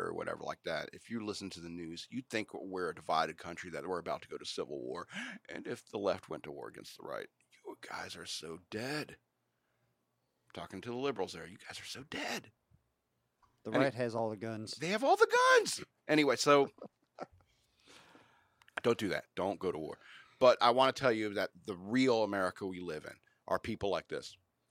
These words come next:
Speaker 1: Weezer fan in wheelchair is held up by concert goers in North Ca-, North Dakota. At a concert for the rock band Weezer, nice. Weezer goes to North Dakota.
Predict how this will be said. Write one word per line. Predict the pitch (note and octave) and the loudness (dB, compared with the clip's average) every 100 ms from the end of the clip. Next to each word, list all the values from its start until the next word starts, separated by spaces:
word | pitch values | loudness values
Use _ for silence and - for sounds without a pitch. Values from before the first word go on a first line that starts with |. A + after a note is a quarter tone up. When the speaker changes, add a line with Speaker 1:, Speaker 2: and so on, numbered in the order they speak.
| _ _ _ | _ _ _
Speaker 1:
Weezer | A#2 E3+ D#3+ | 2 4 4
fan | - C3 B2+ | 4 6 6
in | A2 B2 | 4 2
wheelchair | A#2 A#2 - G#2 F2 | 2 2 2 0 0
is | E2+ | 2
held | G#2+ G#2+ | 4 4
up | |
by | G2+ | 2
concert | - G#2 F2+ - | 0 -2 -2 -8
goers | D#2+ C#2+ - | -8 -8 -10
in | C#2+ | -10
North | E2+ D2+ | -10 -10
Ca-, | - - - | -16 -16 -8
North | F#2+ E2+ _ | -4 -4 _
Dakota. | - E2 D2+ - _ _ _ _ _ _ _ - - - _ _ _ _ | -10 -8 -6 -10 _ _ _ _ _ _ _ -20 -20 -20 _ _ _ _
At | - | -6
a | G#2 | 0
concert | D3+ E3 - - | 6 6 4 2
for | C3 | 4
the | |
rock | A#2+ C3 - | 8 8 8
band | C3 A#2 | 4 6
Weezer, | C#3 D3+ A2+ A#2 - _ _ | 8 8 6 0 -4 _ _
nice. | F#4+ F4 - - - _ _ _ _ _ _ _ _ - _ _ _ _ _ - | 0 0 0 -4 -8 _ _ _ _ _ _ _ _ -20 _ _ _ _ _ -6
Weezer | E3 D#3+ | -2 0
goes | D#3+ | 0
to | - | 2
North | E3 E3 | 2 2
Dakota. | - F3 - | 2 4 4